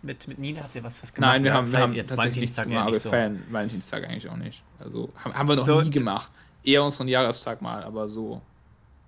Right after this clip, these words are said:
Speaker 1: Ja,
Speaker 2: Nee, Valentinstag
Speaker 1: also,
Speaker 2: haben wir
Speaker 1: ist,
Speaker 2: noch
Speaker 1: ist
Speaker 2: nie
Speaker 1: auch
Speaker 2: gefeiert.
Speaker 1: ich, ich denke mal, so Valentinstag manchmal, so würde ich halt irgendwie dann grad erst recht irgendwie ein bisschen kuscheln oder sowas, aber jetzt auch nichts Großes machen, also würde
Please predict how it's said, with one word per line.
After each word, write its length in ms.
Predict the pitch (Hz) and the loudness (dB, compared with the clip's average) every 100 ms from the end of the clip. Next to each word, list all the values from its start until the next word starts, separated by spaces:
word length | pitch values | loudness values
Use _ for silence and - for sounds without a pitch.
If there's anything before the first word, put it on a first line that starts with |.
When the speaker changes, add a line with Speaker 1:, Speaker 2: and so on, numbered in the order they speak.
| _ - _ _ _ _ 107 | _ -20 _ _ _ _ -8
Speaker 1:
Ja, 100 | 107 | -4
Speaker 2:
Nee, 160 | 104 | -2
Valentinstag 360 | 101 107 - 113 | -2 -4 -4 -4
Speaker 1:
also, 120 | 107 | -4
Speaker 2:
haben 100 | 107 | -4
wir 60 | 113 | -6
Speaker 1:
ist, 120 | 104 | -6
Speaker 2:
noch 60 | 107 | -6
Speaker 1:
ist 80 | 107 | -4
Speaker 2:
nie 60 | |
Speaker 1:
auch 160 | 107 - | -4 -6
Speaker 2:
gefeiert. 160 | 107 - - - - - - _ _ _ | -12 -16 -20 -20 -20 -20 -20 _ _ _
Speaker 1:
ich, 240 | 143 123 - | -8 -8 -6
ich 120 | 147 - - - - | -8 -8 -18 -16 0
denke 220 | 139 147 | 0 2
mal, 180 | 156 139 | 4 4
so 120 | 123 | 4
Valentinstag 540 | 120 147 151 147 151 147 | 2 2 0 -2 -2 -2
manchmal, 520 | 147 127 135 135 131 | -4 -4 -2 -2 -4
so 240 | 113 117 - | -6 -8 -12
würde 240 | 113 107 123 | -6 -2 -2
ich 60 | 117 | -4
halt 100 | 110 | -6
irgendwie 240 | 110 107 | -6 -4
dann 320 | 107 107 107 | -6 -8 -10
grad 220 | - 113 | -4 -4
erst 220 | - 117 127 | -2 -4 -4
recht 200 | 123 - - | -4 -8 -14
irgendwie 340 | 147 120 117 117 | -8 -4 -4 -6
ein 80 | - | -8
bisschen 240 | 113 110 | -10 -8
kuscheln 380 | - 151 - 123 | -6 -4 -4 -4
oder 100 | 120 | -2
sowas, 260 | 117 113 107 | -2 -4 -6
aber 200 | 98 98 | -8 -8
jetzt 140 | - | -8
auch 120 | 98 | -12
nichts 220 | 107 - - | -12 -12 -10
Großes 380 | 107 101 113 | -8 -6 -8
machen, 200 | 98 92 | -10 -12
also 180 | 101 | -12
würde 40 | 95 | -12